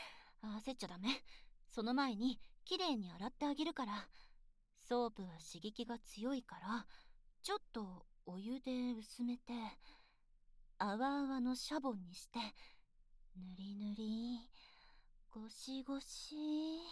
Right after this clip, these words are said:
たまたまの方も、あ、<laughs> 大丈夫だって、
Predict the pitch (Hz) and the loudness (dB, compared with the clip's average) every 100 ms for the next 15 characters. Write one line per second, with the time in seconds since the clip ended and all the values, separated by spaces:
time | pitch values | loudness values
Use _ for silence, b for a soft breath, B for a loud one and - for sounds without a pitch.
0 | 320 B B B B B B B - - | -12 B B B B B B B -20 -20
1 | - - _ - - 311 320 311 294 254 | -20 -20 _ -20 -8 -4 0 0 0 0
2 | 220 220 208 208 220 247 233 214 202 262 | -2 0 -2 -2 2 2 2 0 2 4
3 | 269 240 - - - - - - - - | 4 2 -4 -18 -20 -20 -20 -20 -20 -20
4 | - - - - - 196 269 - - - | -20 -20 -20 -20 -8 2 2 2 -4 0
5 | 880 762 480 262 185 214 330 320 339 339 | 2 2 -2 0 4 6 6 6 4 4
6 | 208 202 302 - 226 190 | 2 0 0 -2 -2 -2